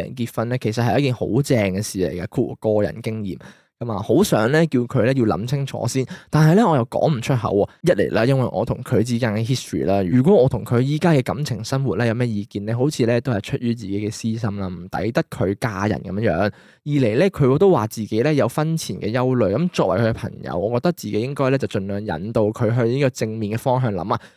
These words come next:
而唔係對住佢講條仔嘅壞話。噉啊，同埋咧，我又會諗啦，我作為一個局外人，人哋同邊個結婚，其實關我撚事咩？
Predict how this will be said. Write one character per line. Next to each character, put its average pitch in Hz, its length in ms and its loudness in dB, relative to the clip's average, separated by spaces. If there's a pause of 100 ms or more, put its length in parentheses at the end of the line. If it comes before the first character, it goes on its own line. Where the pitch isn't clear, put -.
(140)
而 - 60 0
唔 127 120 -4
係 131 140 2
對 160 160 4
住 135 100 -2
佢 143 360 4 (140)
講 143 180 0
條 147 100 2
仔 - 160 -4
嘅 135 180 4
壞 104 260 4
話。 113 340 2 (1040)
噉 190 100 0
啊， 214 60 4
同 151 120 2
埋 90 160 0
咧， 156 80 4
我 160 80 4
又 101 100 4
會 98 80 4
諗 87 160 -2
啦， 101 120 -2 (280)
我 139 100 -2
作 135 140 0
為 117 140 2
一 185 40 4
個 165 80 4
局 123 220 -8
外 113 220 2
人， 92 240 -2 (320)
人 196 120 4
哋 180 60 6
同 170 160 4
邊 254 100 6
個 254 60 6
結 196 180 0
婚， 214 260 2 (260)
其 120 80 0
實 110 60 2
關 147 140 0
我 139 60 4
撚 110 160 2
事 113 180 -4
咩？ 101 480 0